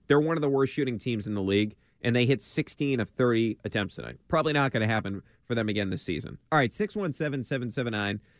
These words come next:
seven ninety three seven is the number. Brian Barrett with you up until midnight. A lot more to get into, including this. I wanna mention, I wanna get into this real briefly.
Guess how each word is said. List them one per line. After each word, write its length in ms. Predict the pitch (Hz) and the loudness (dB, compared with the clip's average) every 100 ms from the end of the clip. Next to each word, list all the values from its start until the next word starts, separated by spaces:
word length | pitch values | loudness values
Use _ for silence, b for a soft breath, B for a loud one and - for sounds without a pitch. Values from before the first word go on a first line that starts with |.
| b b | b b
seven 260 | - 147 127 | -2 0 2
ninety 260 | 127 139 | 2 0
three 200 | 127 143 | 0 -2
seven 240 | - 135 135 | 2 0 2
is 120 | 135 | 0
the 40 | |
number. 220 | 110 95 | 0 0
Brian 300 | 107 120 123 | 0 0 2
Barrett 240 | 123 120 104 | 2 2 2
with 200 | 113 - | 0 0
you 80 | 110 | -4
up 120 | 110 | -4
until 160 | 107 127 | -2 -2
midnight. 380 | 107 98 98 - | -2 0 -2 0
A 80 | 131 | 2
lot 240 | 143 196 | 4 2
more 140 | 190 | 0
to 60 | 160 | -2
get 140 | 127 | -2
into, 280 | 127 120 113 | -2 -2 -4
including 380 | 113 143 226 240 | -4 2 2 4
this. 200 | 147 - | 0 0
I 60 | 135 | 0
wanna 200 | 165 180 | 0 2
mention, 260 | 170 160 - | -2 -4 0
I 80 | 139 | 2
wanna 200 | 151 170 | 2 0
get 120 | 151 | -2
into 160 | 147 123 | -4 -4
this 180 | 123 131 | -6 -2
real 140 | 120 | -2
briefly. 480 | 104 107 95 - | 2 0 -2 -8